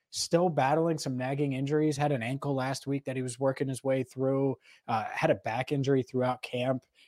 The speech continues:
And so I, I still think he's certainly less than one hundred percent and just finding ways uh, to get on the field. And overall, I think he's been underwhelming, but up until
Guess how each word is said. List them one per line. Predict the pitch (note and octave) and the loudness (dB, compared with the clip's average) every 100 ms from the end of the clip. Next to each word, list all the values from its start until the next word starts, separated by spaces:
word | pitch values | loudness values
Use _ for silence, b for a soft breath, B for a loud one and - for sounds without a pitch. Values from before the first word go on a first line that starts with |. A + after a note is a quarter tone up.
| b | b
And | B2 | 0
so | D3 | 4
I, | D#3+ C#3+ | 4 6
I | F3 | 2
still | - F3+ | 6 6
think | D3+ D#3+ C#3+ | 6 2 0
he's | - C#3 A#2 - - _ _ - | 2 2 2 -4 -8 _ _ -4
certainly | F3 D#3 C3 | -2 -2 -2
less | C3 D3 | 2 2
than | D#3 | 2
one | C#3+ | 0
hundred | C#3 C#3 - | 0 -2 -2
percent | B2 - C#3 C3+ | -4 -2 -2 -2
and | |
just | B2 - | -4 -6
finding | - C3 C3+ B2+ | 0 0 0 -2
ways | A#2+ B2+ C3+ A#2+ - _ _ _ | 0 0 0 -2 -12 _ _ _
uh, | G#2+ G#2 - | -4 -2 -2
to | - | 0
get | B2+ C3+ | 4 6
on | C3+ | 6
the | C3 | 4
field. | - A#2+ A#2+ C3 C3+ - | -2 -4 -2 -2 -4 -6
And | B2 A#2+ A#2 A2+ E3 | -8 -6 -6 0 4
overall, | F3+ D#3 C3 C#3+ | 8 8 8 6
I | D#3 | 4
think | D3 D#3+ | 2 -2
he's | D3+ C#3+ | 0 0
been | C#3 C#3+ B2 - _ _ - | 0 0 -2 -8 _ _ -4
underwhelming, | C#3 E3 F3 E3+ F3 F3+ F#3+ A3 D#3 | 0 4 6 6 4 2 0 -2 -2
but | C#3 B2+ _ _ _ _ _ | -2 -2 _ _ _ _ _
up | E3 - | 6 8
until | A3 D#3+ E3+ E3+ C#3 G#2+ | 2 0 2 2 2 -4